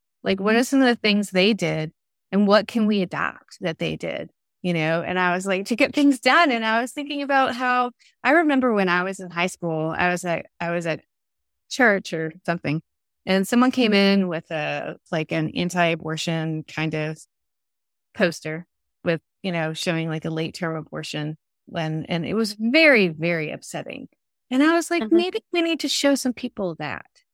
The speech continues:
Speaker 1: Like, maybe we need to show people what it looks like to have a five-year-old ripped in half by an A R fifteen." Like, that
Speaker 2: Mm.
Speaker 1: might cause, that might, I mean, 'cause right now, what do we get? We get their pretty little headshots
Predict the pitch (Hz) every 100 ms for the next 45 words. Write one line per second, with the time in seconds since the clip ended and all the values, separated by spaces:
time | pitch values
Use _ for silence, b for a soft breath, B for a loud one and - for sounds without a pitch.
0 | _ _ _ 285 - 277 285 311 349 339
1 | 311 311 294 285 - 302 311 - 233 190
2 | 180 180 202 214 226 262 - 196 190 190
3 | 170 170 - 170 160 202 196 165 165 -
4 | 160 - 202 196 147 151 - 208 220 240
5 | 165 160 170 226 - 359 240 139 _ _
6 | _ _ _ _ _ _ _ 311 - -
7 | 240 302 392 269 285 311 339 - 277 269
8 | 294 - _ 302 330 349 - 294 320 302
9 | B - 392 370 381 349 381 427 339 339
10 | 359 330 359 196 - 269 269 320 - 294
11 | - 302 320 330 320 285 269 254 240 -
12 | 208 180 185 -